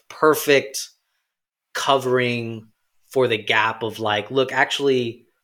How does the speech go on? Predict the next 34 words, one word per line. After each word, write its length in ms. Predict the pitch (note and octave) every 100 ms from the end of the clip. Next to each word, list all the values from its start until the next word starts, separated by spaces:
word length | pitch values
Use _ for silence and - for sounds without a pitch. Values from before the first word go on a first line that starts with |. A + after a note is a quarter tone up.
| _
this 260 | C3 D3 B2
knowledge 560 | A#2 C3+ D3+ C#3+ - - C#3 - G3
<laughs> 400 | - - _ _
isn't 280 | E3 D#3+ D#3
even, 480 | D3 C#3 C3+ B2+ A2 _ _ _ _ -
maybe 280 | C#3 C#3+ C#3
even 260 | C3 A2+
real 280 | B2+ F3 D#3
knowledge, 480 | B2 A2+ A2+ A#2+ -
because 400 | B2+ C#3+ B2 B2
you 120 | C#3+
just 220 | C#3+ -
wanna 360 | C3+ C3+ A2 - _ _ _ -
cover 400 | - C#3+ C#3 -
over 340 | D#3 F3+ D3+
that, 420 | C3 A#2+ A#2 - - _ _ _ _ _ _ _ _ C3
uh, 320 | A#2+ A#2 A2+ - -
you 100 | C3+
know, 340 | A#2 G#2+ G#2+ - _ _ _ _
that 280 | C#3+ D3 -
failure 440 | D#3+ F3 F3+ D3+
with 280 | C3 C3+ -
this 360 | C#3 A#2+ - _
ethical 600 | D#3 E3+ F3 - - C#3 D3
imposition 760 | D#3+ D3+ C3 B2 C#3+ - C3+
of, 160 | A#2+ G#2+
like, 320 | A#2 A2+ G#2
"No, 220 | B2 B2
you 140 | A#2+ A2+
shouldn't 360 | - A#2 A2+
cheat. 360 | - B2 A2+ A2
No, 160 | A#2+ A#2+
you 140 | A#2
shouldn't," 380 | - A#2 A2